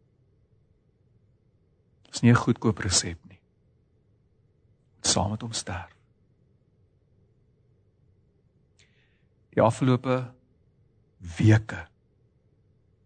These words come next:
bedien ek Sondag na Sondag uit die Bybel uit, nêrens anders nie. Oor die doping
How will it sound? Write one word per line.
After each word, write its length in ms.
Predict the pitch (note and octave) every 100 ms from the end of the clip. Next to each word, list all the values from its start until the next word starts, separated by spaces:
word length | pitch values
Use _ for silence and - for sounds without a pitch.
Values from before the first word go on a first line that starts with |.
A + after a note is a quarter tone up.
| _ _ _ _ _ _ _ _ _
bedien 320 | - A#2 A#2
ek 220 | A#2+ B2
Sondag 500 | - - A2+ A#2+ A2
na 120 | A#2+ A2+
Sondag 480 | - A#2 G#2+ F#2+ -
uit 180 | G#2+ G#2
die 160 | G2+ - _ _
Bybel 520 | G#2+ G#2+ A2 A2+ -
uit, 180 | G2+ G2 -
nêrens 520 | G2+ G2+ A2 A2+ -
anders 440 | G#2 G2+ F#2+ -
nie. 200 | F2+ F2 - _ _ _ _ _ _ _ _ _ _ _ _ _ _ _ _ _ _ _ _ _ _ _ _ _ _ _ _ _ _ _ _ _ _ _ _ _ _ _
Oor 100 | G#2+
die 180 | G2+ -
doping 540 | A2+ A#2+ A#2+ B2+